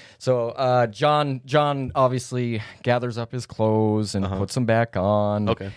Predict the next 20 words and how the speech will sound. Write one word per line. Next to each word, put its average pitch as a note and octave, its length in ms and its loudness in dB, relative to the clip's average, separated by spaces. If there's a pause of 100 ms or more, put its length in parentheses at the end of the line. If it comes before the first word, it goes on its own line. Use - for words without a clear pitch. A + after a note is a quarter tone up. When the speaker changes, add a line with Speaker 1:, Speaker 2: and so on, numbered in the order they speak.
(140)
Speaker 1:
And G#2 160 0
then G#2+ 140 4
he G#2+ 100 2
sits - 320 -4
down A#2 320 0
next A2+ 300 -6
to, G#2+ 240 4
uh, G2+ 100 4
Huey A2 460 0
and, G2 260 2
uh, F#2 200 4 (200)
"Let B2+ 120 0
me, D3+ 120 -10 (180)
let D4 140 2
me D4+ 80 -6
patch C#4 400 -4
you B3+ 160 0
up - 220 0
there, F3 200 0
Huey. D#3 420 0